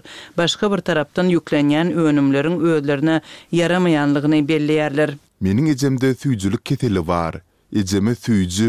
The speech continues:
Speaker 2: we azy zatlardan dasta durmak, olary iýmezlik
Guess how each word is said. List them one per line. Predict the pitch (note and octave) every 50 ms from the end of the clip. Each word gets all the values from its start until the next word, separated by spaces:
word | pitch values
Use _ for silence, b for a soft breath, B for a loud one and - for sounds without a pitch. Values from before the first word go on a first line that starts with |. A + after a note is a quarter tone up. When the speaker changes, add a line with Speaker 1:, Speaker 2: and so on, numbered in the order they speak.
| G#2+
Speaker 2:
we | G#2 G#2+ G2+
azy | C2+ F2+ F#2+ F#2+ F2+ F#2+
zatlardan | A2 B2+ D3 C#3+ C3+ - C3 A#2+ G#2+ G#2 A#2+ A2 A2 G#2
dasta | A2 G2 - - B2 A#2 A2
durmak, | A#2 G#2+ G2+ G2+ G#2+ G#2+ - - b b b b b
olary | - A#2 G2+ F#2 F#2 G#2+
iýmezlik | - - C#3 C3 A#2+ A#2+ A2 G2+ G#2+ G#2+ A2 -